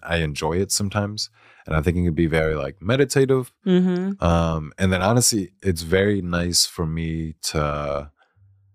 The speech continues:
Speaker 1: that's one of the ways I get to learn both, like, the neighborhood I'm in and, like, the surrounding area. 'Cause then, like, if I run through it, then I think I, like, make those pathways or I remember them a little bit better.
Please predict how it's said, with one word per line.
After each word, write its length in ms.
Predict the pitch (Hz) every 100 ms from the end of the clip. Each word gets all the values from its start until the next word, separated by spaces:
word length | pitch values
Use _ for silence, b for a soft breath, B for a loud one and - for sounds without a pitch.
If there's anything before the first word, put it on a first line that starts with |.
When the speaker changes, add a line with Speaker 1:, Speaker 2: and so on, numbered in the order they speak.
| _ _ _ _ _ - - -
Speaker 1:
that's 560 | 90 92 90 - - - _ _ _
one 220 | 95 92
of 60 | 90
the 80 | 82
ways 320 | 82 82 76
I 160 | 73
get 200 | 80 80 -
to 120 | 80
learn 540 | 76 78 78 76 76 69 _ -
both, 220 | 80 -
like, 280 | 76 73 _ _
the 80 |
neighborhood 500 | 76 80 76 80 82
I'm 180 | 76 80
in 160 | 80 76
and, 100 | 76
like, 180 | 73 -
the 80 |
surrounding 400 | - - 73 73
area. 480 | 69 87 90 90 92 _ _
'Cause 220 | - 76 80
then, 100 | 73
like, 180 | 73 71
if 100 | 71
I 60 |
run 280 | 67 76 82
through 180 | 80 82
it, 180 | 80 -
then 120 | 73
I 80 | 71
think 200 | 76 71
I, 60 |
like, 220 | 65 67 _ _ 120 _ _ _ _ _ _ _
make 260 | 85 80
those 180 | - 76
pathways 760 | - 76 76 87 82 82 - - - _ -
or 140 | 73
I 40 |
remember 320 | 71 71 76 80
them 240 | 87 87 95
a 60 |
little 180 | 95 92
bit 120 | 92
better. 280 | 92 95 95